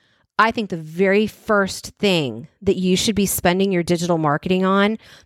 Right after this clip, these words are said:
before you worry about content, before you worry about social media, before you worry about anything else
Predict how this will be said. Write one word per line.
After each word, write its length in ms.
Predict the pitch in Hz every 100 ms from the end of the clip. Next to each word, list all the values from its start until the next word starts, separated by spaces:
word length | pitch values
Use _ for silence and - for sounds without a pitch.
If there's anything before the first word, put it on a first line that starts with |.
| -
before 320 | 185 190 196
you 160 | 180
worry 240 | 165 170 156
about 220 | 143 -
content, 680 | - 196 196 202 208 208 -
before 240 | 170 -
you 160 | 165 156
worry 140 | 143
about 180 | 139 -
social 380 | - 139 - 139
media, 640 | 165 196 196 190 185 185 175
before 260 | 170 165
you 180 | 170 156
worry 280 | 151 151 147
about 220 | 143 127 - _
anything 640 | 220 226 240 - - 196 190
else 540 | 170 160 147 - -